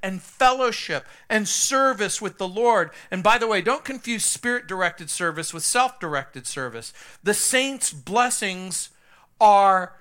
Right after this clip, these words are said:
now going to be contrasted with the sinner's sad lot. Look at verse four, the sinner's portion. "The ungodly are not so,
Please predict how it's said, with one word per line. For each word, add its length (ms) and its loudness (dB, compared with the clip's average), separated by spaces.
now 560 2
going 400 0
to 160 -6
be 220 -8
contrasted 1500 -2
with 340 0
the 100 -2
sinner's 840 2
sad 760 4
lot. 640 2
Look 260 -2
at 140 -2
verse 400 -2
four, 640 0
the 100 0
sinner's 460 2
portion. 580 -2
"The 260 -2
ungodly 1120 2
are 120 6
not 240 0
so, 460 -2